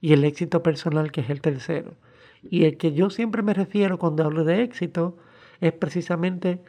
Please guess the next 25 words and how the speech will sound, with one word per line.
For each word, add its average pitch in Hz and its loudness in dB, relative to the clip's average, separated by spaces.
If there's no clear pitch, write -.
del 139 4
éxito 180 -2
personal. 139 0
Porque 180 4
algunos 196 6
creen 240 -2
que 220 0
sin 196 -4
el 160 6
éxito 180 -2
personal, 185 -2
¿verdad? 170 -2
El 170 -2
éxito 156 -2
de 185 4
ventas 180 0
o 180 0
el 175 -2
social 180 -4
carecerán 156 -2
de 175 -2
sentido 175 -4
para 156 0
la 151 -2
persona. 151 -2